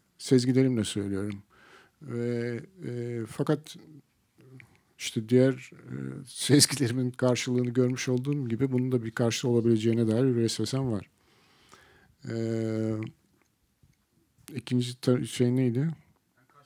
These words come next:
Ha, zor, evet. S-, e, giderek z-,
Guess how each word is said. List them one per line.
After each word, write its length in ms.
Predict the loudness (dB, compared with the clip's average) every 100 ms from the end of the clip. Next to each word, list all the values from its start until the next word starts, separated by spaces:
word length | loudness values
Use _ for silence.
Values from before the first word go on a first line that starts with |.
| _ _ _ _ _ _ _ _ _ 6
Ha, 140 | 8
zor, 220 | 8 6 4
evet. 300 | -2 -4 -14 -20 -20 -20 _ -20 -20 -20 -20 -20
S-, 640 | -16 -12 -10 -10 -12 -16 -14
e, 180 | -4 2 4 6 6 6 4 2 -2 -12 -14 -14 -16 -16 -18 -20 -20 -20 -20 -20 -20 -20 -20 -4
giderek 400 | 6 10 8 6
z-, 220 | -6 -8